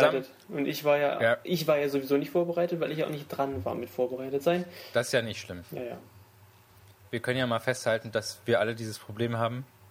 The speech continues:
Speaker 2: dass wir Sachen aufschieben, obwohl wir wissen, dass es eigentlich besser wäre, wenn man sie gleich macht.
Speaker 1: Manchmal ist
Speaker 2: Und
Speaker 1: es
Speaker 2: was
Speaker 1: auch viel einfacher, wenn man es gleich macht, anstatt einfach zu sagen, „Ach, soll ich jetzt machen, soll ich's nicht machen?“
Speaker 2: Mhm.
Speaker 1: Ach, komm.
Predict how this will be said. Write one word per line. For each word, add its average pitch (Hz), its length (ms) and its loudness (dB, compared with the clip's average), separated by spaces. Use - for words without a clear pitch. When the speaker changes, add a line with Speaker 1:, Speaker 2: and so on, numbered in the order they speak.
Speaker 2:
dass 117 160 2
wir 120 80 2
Sachen 113 260 2
aufschieben, 117 500 -2
obwohl 113 300 -2
wir 107 160 0
wissen, 135 440 0
dass 120 180 4
es 113 140 -6
eigentlich 113 500 -4
besser 120 340 4
wäre, 113 200 2
wenn 110 120 2
man 110 160 -2
sie 107 80 -4
gleich 110 320 2
macht. 113 220 -4
Speaker 1:
Manchmal 196 260 4
ist - 40 6
Speaker 2:
Und 233 80 2
Speaker 1:
es 185 60 0
Speaker 2:
was 123 240 6
Speaker 1:
auch - 20 -4
viel 202 180 4
einfacher, 233 480 -2
wenn 147 80 0
man 143 140 0
es - 120 -8
gleich - 320 -6
macht, 135 180 -8
anstatt 151 340 -2
einfach 170 200 -4
zu - 100 -6
sagen, 156 200 -2
„Ach, 147 120 -6
soll 156 240 0
ich 208 140 -2
jetzt 185 220 -4
machen, 190 360 -2
soll 139 180 0
ich's 135 160 -6
nicht 165 240 -4
machen?“ 147 340 -4
Speaker 2:
Mhm. 123 340 0
Speaker 1:
Ach, 143 360 -2
komm. 143 640 -4